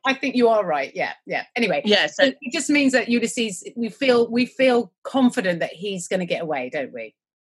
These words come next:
Speaker 2: Yes, good, good, good for Ulysses. Uh, we've also got to mention that, uh,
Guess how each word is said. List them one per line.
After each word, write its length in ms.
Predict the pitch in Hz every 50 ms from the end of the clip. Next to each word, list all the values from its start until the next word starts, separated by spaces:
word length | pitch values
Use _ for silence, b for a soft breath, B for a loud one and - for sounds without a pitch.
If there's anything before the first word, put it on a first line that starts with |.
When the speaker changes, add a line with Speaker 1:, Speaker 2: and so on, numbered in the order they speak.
| _ _ _ _ _
Speaker 2:
Yes, 540 | _ - - - - - - 679 440 - -
good, 240 | - - 381 - - - -
good, 280 | - 339 311 202 208 -
good 160 | 302 311 -
for 80 | - 262
Ulysses. 580 | 240 240 214 180 170 - - 147 143 240 - B B B B B B B B
Uh, 160 | 254 269 277 269
we've 140 | 302 285 370
also 180 | 359 - 311
got 80 | 339 -
to 60 | 330
mention 320 | 294 302 285 - - 262
that, 220 | 269 254 - - - -
uh, 180 | 240 240 240 233